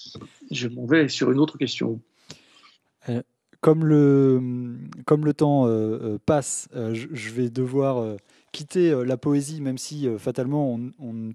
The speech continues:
Speaker 2: peut que l'aborder, encore une fois. Euh, euh, voilà, chaque, euh, chaque partie de cette question ouvre sur un, un champ, euh, immense. Euh, pour me concentrer sur, euh, euh, ce peut-elle, euh, et alors ce peut-elle, je, je,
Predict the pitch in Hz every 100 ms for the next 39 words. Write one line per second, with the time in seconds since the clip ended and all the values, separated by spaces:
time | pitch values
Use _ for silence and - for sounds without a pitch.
0 | - 135 - 147 135 139 135 151 139 120
1 | 123 127 - 143 135 104 - _ - -
2 | _ 135 117 110 120 120 - 135 - 120
3 | 113 110 117 139 - - 180 170 78 147
4 | 147 _ - 135 - 131 156 147 - 135
5 | - 151 160 160 143 117 - 139 123 113
6 | 113 139 113 - 143 135 113 104 101 _
7 | - - 143 160 202 - - _ - -
8 | - 123 127 - 147 151 147 143 143 139
9 | - 175 175 156 190 175 - 147 123 117
10 | 113 135 160 - - 127 113 - 113 170
11 | 165 185 196 104 _ _ _ _ _ _
12 | _ - - - - 139 135 139 139 139
13 | 139 156 160 165 110 _ 151 147 147 151
14 | 170 208 196 156 156